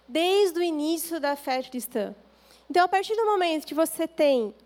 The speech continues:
um grupo sendo questionado, é normal que ele busque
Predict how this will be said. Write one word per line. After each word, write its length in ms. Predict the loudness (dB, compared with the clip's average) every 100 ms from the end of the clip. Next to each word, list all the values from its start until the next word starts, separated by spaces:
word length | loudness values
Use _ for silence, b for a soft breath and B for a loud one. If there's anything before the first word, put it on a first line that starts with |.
| _
um 60 | 0
grupo 320 | 4 4 4
sendo 320 | -2 -2 -4
questionado, 960 | -4 -2 -2 0 0 2 2 2 0 -2
é 120 | 0
normal 520 | 2 2 2 2 0
que 200 | -4 -2
ele 220 | 0 0 -2
busque 800 | 0 2 4 2 -6 -12 -12